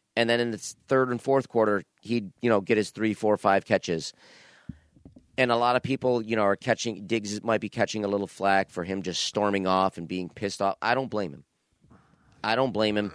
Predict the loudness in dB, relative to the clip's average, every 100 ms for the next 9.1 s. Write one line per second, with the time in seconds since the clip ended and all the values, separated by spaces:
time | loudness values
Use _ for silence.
0 | -12 -12 -12 -14 -2 2 4 2 0 0
1 | 2 2 2 0 0 0 2 2 4 0
2 | 2 0 0 -2 -4 -2 -2 -2 -6 -16
3 | -18 -16 -2 0 0 -2 -4 -4 -4 -2
4 | 0 2 0 -4 -4 0 0 0 -4 0
5 | 0 0 -2 -6 -6 -2 0 0 -2 -2
6 | -2 -6 -2 -2 -2 -2 -2 -2 -2 0
7 | 0 2 2 2 -2 _ -20 -20 _ _
8 | -2 4 4 2 2 2 4 4 4 2
9 | -2